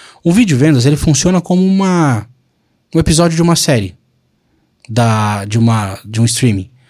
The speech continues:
Ou um filme que você tá assistindo. Mesma coisa. Precisa conter uma história, que é o storytelling, com começo, meio e fim.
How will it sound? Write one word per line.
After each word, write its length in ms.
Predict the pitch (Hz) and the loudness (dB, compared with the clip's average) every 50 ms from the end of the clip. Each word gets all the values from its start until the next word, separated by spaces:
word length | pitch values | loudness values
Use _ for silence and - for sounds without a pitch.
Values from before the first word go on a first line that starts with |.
| _ - - - - _ | _ -20 -20 -20 -10 _
Ou 460 | - 131 143 147 143 135 123 117 - - - - - | 0 2 4 4 4 2 0 -2 -8 -16 -14 -4 -2
um 80 | 147 | -2
filme 480 | 135 - - 180 175 143 123 104 92 - - _ | 0 0 2 2 2 2 2 0 -2 -6 -12 _
que 100 | - 120 | -4 -2
você 180 | 113 110 120 113 | -2 0 -2 -2
tá 80 | - | -2
assistindo. 300 | 110 - - - 101 92 - _ _ _ _ _ _ _ _ _ | -4 -4 -4 -4 -6 -6 -10 _ _ _ _ _ _ _ _ _
Mesma 180 | - 294 330 311 | -2 0 0 2
coisa. 340 | - 190 139 113 98 85 - - _ _ _ _ _ _ _ _ - | 2 2 2 0 -2 -6 -10 -18 _ _ _ _ _ _ _ _ -2
Precisa 260 | - 139 123 170 180 | -2 0 0 0 0
conter 460 | 165 170 180 151 139 - 107 98 104 - | 0 0 0 0 0 -2 -2 -4 -4 -2
uma 140 | 131 139 143 | 0 0 0
história, 420 | 135 - - 151 139 156 202 214 - _ _ _ _ _ _ | 0 0 -2 0 0 0 -2 -6 -10 _ _ _ _ _ _
que 100 | - - | -8 -6
é 20 | 113 | -6
o 20 | |
storytelling, 600 | - - - 120 117 117 135 131 147 180 208 - - _ _ _ _ _ _ _ _ _ | -4 -2 -2 -2 -2 0 0 0 0 -2 -4 -8 -14 _ _ _ _ _ _ _ _ _
com 320 | - - 135 120 104 98 104 | -4 0 0 0 0 -2 -4
começo, 600 | - - 123 113 117 143 190 - - - - - - _ _ _ _ | -4 -2 0 2 2 2 2 0 -4 -6 -8 -12 -18 _ _ _ _
meio 380 | 113 113 120 113 107 98 98 - _ _ _ _ _ | -2 -2 0 0 -2 -6 -10 -16 _ _ _ _ _
e 100 | - 117 | -10 -10
fim. 420 | - - - 135 147 185 226 - | -8 -4 0 0 0 0 0 -4